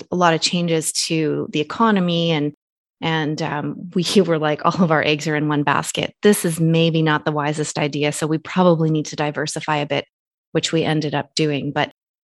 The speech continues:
all in all, I am super grateful to have come into the industry. Otherwise, I just absolutely would have never met him.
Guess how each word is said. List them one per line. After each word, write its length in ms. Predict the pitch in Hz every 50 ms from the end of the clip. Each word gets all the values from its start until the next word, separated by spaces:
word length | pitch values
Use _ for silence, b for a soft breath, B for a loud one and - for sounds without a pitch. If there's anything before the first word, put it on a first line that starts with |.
| _ _ _ _ _ -
all 180 | 208 208 208 196
in 140 | 185 165
all, 440 | 160 151 147 147 180 233 294 262 - - - -
I 120 | 165 160
am 260 | 175 185 180 180 165 -
super 540 | - - - - - - 302 294 - 208 165
grateful 720 | - - 160 147 - - - - 151 160 190 233 240 240 -
to 380 | - - - 165 156 156 156 151
have 220 | 143 147 151 139 -
come 240 | - - - 147 165
into 220 | 185 185 175 -
the 80 | - 151
industry. 320 | 139 135 147 - - 160
Otherwise, 360 | 156 151 151 143 147 151 - 123
I 80 | 156
just 180 | 156 160 160 -
absolutely 360 | - 156 151 - - 160 147
would 80 | 151 151
have 120 | 151 -
never 260 | 160 151 151 143 143
met 200 | 139 143 117 101
him. 260 | - 151 139 143 151